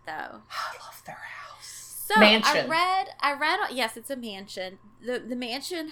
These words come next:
Speaker 1: has its own cemetery.
Speaker 2: Yes. Which is typical in, in,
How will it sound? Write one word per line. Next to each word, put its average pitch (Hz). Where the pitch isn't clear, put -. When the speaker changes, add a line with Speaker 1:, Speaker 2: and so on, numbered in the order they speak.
Speaker 1:
has 226
its 226
own 226
cemetery. 202
Speaker 2:
Yes. -
Which 349
is 381
typical 330
in, 240
in, 214